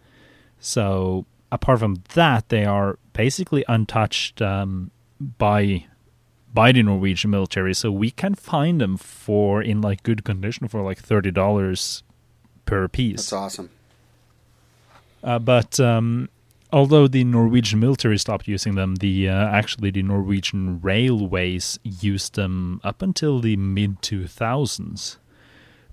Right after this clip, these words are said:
Speaker 1: because it's a extremely,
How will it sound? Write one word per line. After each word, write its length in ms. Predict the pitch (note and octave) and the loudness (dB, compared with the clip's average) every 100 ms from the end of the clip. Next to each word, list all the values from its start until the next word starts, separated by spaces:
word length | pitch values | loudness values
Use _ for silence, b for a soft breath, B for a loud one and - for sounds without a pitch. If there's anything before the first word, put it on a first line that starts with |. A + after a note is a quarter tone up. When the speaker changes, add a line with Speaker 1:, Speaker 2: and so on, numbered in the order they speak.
| B2+ | -6
Speaker 1:
because 680 | G2 F2+ - - E3+ G#2+ G2+ | -4 -6 -6 2 4 4 0
it's 240 | - G#2 G#2+ | -6 -6 -4
a 240 | G2 G2 | -4 -6
extremely, 1500 | - - - - - A#2 A2 A2+ D3 D#3+ C#3+ A#2+ A#2 A#2 | -10 -8 -6 -6 -4 -4 -2 -2 0 0 0 2 2 2